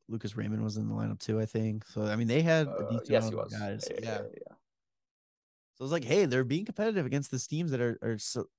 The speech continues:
Speaker 1: are hands down gonna be better than the, than them. And that's, that's all you can really ask for. It was nice to see too. Um, Kara got a goal. It was great to see him back in
Speaker 2: Yes.
Speaker 1: lineup, especially after last year. It was a very scary situation with the, with, with the Trouba hit, and then he came back, then he got hurt again and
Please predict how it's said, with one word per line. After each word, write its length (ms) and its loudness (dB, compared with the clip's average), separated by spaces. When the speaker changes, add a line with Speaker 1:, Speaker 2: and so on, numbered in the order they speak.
Speaker 1:
are 200 -4
hands 260 0
down 260 6
gonna 180 6
be 100 6
better 240 6
than 140 -2
the, 160 -2
than 140 -10
them. 280 -8
And 280 -4
that's, 380 -2
that's 160 -6
all 100 2
you 80 2
can 100 -2
really 140 2
ask 220 0
for. 240 -6
It 100 -2
was 160 -4
nice 320 2
to 140 -6
see 240 2
too. 360 2
Um, 560 0
Kara 260 6
got 200 6
a 40 4
goal. 380 6
It 80 0
was 140 0
great 260 6
to 80 -4
see 160 0
him 60 2
back 200 2
in 60 -4
Speaker 2:
Yes. 180 2
Speaker 1:
lineup, 160 0
especially 440 0
after 160 -2
last 340 0
year. 140 2
It 40 2
was 120 -4
a 60 -6
very 280 -4
scary 380 -4
situation 520 -6
with 120 -6
the, 280 -2
with, 220 -6
with 120 -8
the 60 -12
Trouba 380 4
hit, 300 4
and 100 -2
then 80 -2
he 80 -4
came 240 -4
back, 320 2
then 160 -2
he 100 0
got 160 -4
hurt 160 0
again 420 -2
and 180 -6